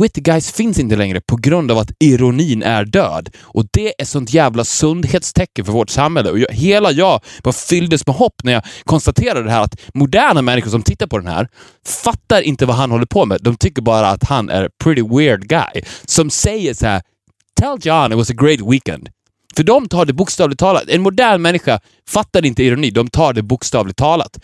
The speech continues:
Och vilka, alltså, ironin <laughs> ägde ju nittonhundranittiotalet. Vilka var det som använde den som ett maktmedel? De sa att det var komik, men de använde det som ett maktmedel. Det var ju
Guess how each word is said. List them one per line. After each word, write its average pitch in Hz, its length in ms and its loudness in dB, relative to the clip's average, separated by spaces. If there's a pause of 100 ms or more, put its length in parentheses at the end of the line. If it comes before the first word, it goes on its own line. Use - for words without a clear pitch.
(180)
Och 131 320 -6
vilka, 208 460 0
alltså, 156 180 -2
ironin 202 500 0 (120)
<laughs> - 120 -14
ägde 170 380 0
ju 135 100 4
nittonhundranittiotalet. 117 840 -2
Vilka 156 300 0
var 151 80 2
det 123 60 0
som 120 220 -8
använde 165 500 0
den 92 220 -2 (340)
som 185 400 2
ett 127 140 0
maktmedel? 160 720 0
De 107 140 -4
sa 175 300 2
att 143 80 -6
det 110 60 -4
var 101 220 0 (540)
komik, 120 520 -2
men 101 120 -2
de 104 120 -2
använde 104 280 -4
det 95 40 -2
som 95 120 -8
ett 87 60 -6
maktmedel. 107 560 -2 (500)
Det 113 100 2
var 135 180 2
ju 101 140 0